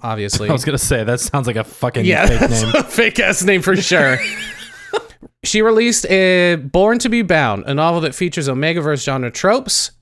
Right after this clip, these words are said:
Speaker 1: the hetero Omegaverse genre tropes. It's very important.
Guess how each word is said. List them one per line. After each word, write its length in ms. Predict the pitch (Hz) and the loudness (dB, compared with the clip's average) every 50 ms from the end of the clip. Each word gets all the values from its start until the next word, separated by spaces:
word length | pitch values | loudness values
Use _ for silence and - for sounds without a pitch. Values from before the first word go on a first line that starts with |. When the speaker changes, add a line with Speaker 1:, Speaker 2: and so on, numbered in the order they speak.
| _ _ - | _ _ -6
Speaker 1:
the 200 | - 127 127 - - | -4 -4 -4 -4 -2
hetero 640 | - 185 180 156 151 147 143 135 143 - - _ _ _ _ _ _ - | 0 0 2 2 2 4 4 2 2 0 -4 _ _ _ _ _ _ -4
Omegaverse 640 | 139 131 127 135 127 113 120 113 117 113 113 - - | -4 -2 0 0 -2 -2 -2 -2 -2 -4 -4 -4 -6
genre 260 | 123 110 104 104 104 | -6 -6 -6 -6 -6
tropes. 460 | - 117 110 107 120 143 - - - - _ _ _ _ | -6 -4 -2 -2 -2 -4 -6 -8 -10 -12 _ _ _ _
It's 100 | _ - | _ -6
very 200 | 123 127 123 123 | -4 -2 0 0
important. 500 | 117 110 - 131 120 101 117 143 147 - | -2 -2 -2 -2 -2 -2 -2 -4 -6 -8